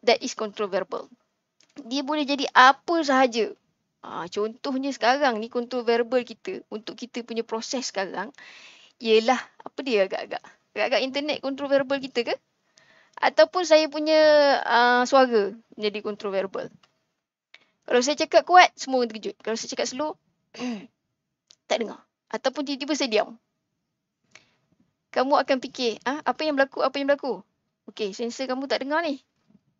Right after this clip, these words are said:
Ke kamu dah terkeluar ataupun saya dah terkeluar daripada Google Meet. Okey, itu dia punya variable lah. Okey,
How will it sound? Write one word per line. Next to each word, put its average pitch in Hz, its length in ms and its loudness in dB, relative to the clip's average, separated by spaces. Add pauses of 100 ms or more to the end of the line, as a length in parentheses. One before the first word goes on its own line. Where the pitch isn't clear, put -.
(320)
Ke 269 80 -6
kamu 254 320 0
dah 233 80 0
terkeluar 254 340 2
ataupun 240 300 -4
saya 240 320 0
dah 220 80 -4
terkeluar 220 400 -2
daripada 240 320 -4 (320)
Google 214 240 -6
Meet. - 180 -12 (300)
Okey, - 240 -18
itu - 480 -18
dia 233 80 0
punya 214 240 -6
variable 196 320 -2
lah. 220 180 -2 (1300)
Okey, 392 240 2